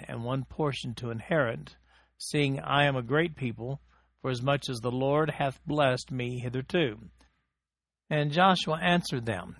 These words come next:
"If thou be a great people, then get thee up to the wood country, and cut down for thyself there in the land of the Perizzites and of the giants, if Mount Ephraim be too narrow for thee."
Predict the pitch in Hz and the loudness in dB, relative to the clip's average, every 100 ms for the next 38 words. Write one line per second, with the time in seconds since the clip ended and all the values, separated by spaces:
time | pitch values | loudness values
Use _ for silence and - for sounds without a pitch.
0 | - 170 180 - 190 165 151 214 202 139 | -2 2 2 4 6 6 4 2 2 2
1 | 120 104 - 101 127 139 131 131 139 156 | 0 0 -6 -4 0 2 2 2 2 2
2 | - 143 - 135 156 - 135 143 180 165 | 0 -2 2 2 0 -4 -2 0 -2 -2
3 | 139 110 - 104 104 - 117 113 117 123 | -2 -2 -4 -12 -12 -6 -4 -2 0 0
4 | 139 - 143 147 147 120 117 120 - 117 | 0 -2 2 2 2 0 0 -2 -2 -2
5 | 113 120 123 123 127 135 139 123 123 - | 0 0 0 0 2 2 0 0 -2 -2
6 | - - _ - 175 151 123 107 113 - | -12 -20 _ 4 6 6 4 2 0 -2
7 | 113 113 120 135 147 110 107 131 - _ | -4 -4 -4 0 2 2 0 -6 -12 _
8 | - _ - 127 127 139 127 - 156 160 | -20 _ -6 -4 2 2 2 4 4 4
9 | - 117 117 123 120 - - 147 147 170 | 2 -4 0 0 -2 -4 -2 0 2 2
10 | 147 110 - 101 98 110 | 0 -2 -4 -8 -8 -10